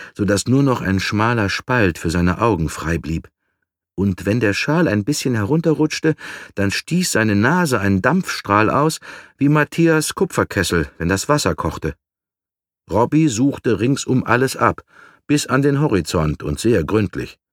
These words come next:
Es nützte nichts. Kein Tier war zu sehen, kein Vogel ließ sich in der Luft blicken, und von einem menschlichen Wesen war erst recht nichts zu entdecken.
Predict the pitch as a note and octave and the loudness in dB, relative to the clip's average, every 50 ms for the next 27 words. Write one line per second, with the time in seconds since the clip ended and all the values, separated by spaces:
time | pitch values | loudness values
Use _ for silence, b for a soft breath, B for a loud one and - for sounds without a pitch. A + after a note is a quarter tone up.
0 | _ _ _ _ _ _ _ _ - D2+ D2 - - B2+ A#2 - - - C#2 C#2 | _ _ _ _ _ _ _ _ -10 -8 -6 -2 0 -2 -2 -2 -4 -8 -8 -8
1 | C2+ C2+ B1+ - - - - _ _ _ _ _ _ _ B B B B B - | -8 -8 -10 -12 -16 -18 -20 _ _ _ _ _ _ _ B B B B B -2
2 | - C3 D3+ E3 D#3+ D3 - - D#3 D3 G#2+ E2+ F2 E2 D#2 - - E2+ D#2+ D#2 | 2 2 2 2 2 -2 -2 0 2 2 4 4 2 -2 -2 -2 -2 -2 0 2
3 | F#2 F#2 F#2 F2 D#2 _ _ _ _ _ _ _ _ - - C3+ C#3 D3+ D3+ - | 2 2 2 0 -2 _ _ _ _ _ _ _ _ -4 0 2 2 2 2 2
4 | - E3+ E3 D#3 C3+ B2 G#2+ G2+ A#2+ A#2+ G#2 A2+ G2+ G#2 G#2 G2 G2 G2 A#2 A2+ | 2 2 2 4 4 4 2 4 2 2 2 0 0 2 2 2 2 2 2 0
5 | - - - G#2+ A2 G#2 - A2+ G2+ B B B B B B B B - G#2+ G#2+ | -2 -4 -4 -2 -2 0 2 0 -2 B B B B B B B B 0 0 0
6 | F#2+ - - G#2+ F2+ D#2+ F#2+ G2+ G2 F#2+ A2 C#3+ F#3 G3 - - G2+ G2+ F#2+ F#2+ | 0 2 0 0 2 2 4 4 4 4 4 4 2 0 0 0 0 0 2 0
7 | E2+ D#2+ F#2 G2+ G#2+ G#2+ F#2 F2+ G2 F#2 E2+ F#2 F2 - E2+ - - E2 E2+ G#2+ | 0 2 4 4 4 4 2 2 2 2 2 2 0 0 -2 -2 -2 0 0 0
8 | G2 - - D2+ D2 C#2 - - - - - A#1+ A#1+ - - - - - - | 0 -2 -4 -6 -6 -6 -8 -10 -8 -8 -6 -6 -6 -6 -6 -8 -8 -10 -16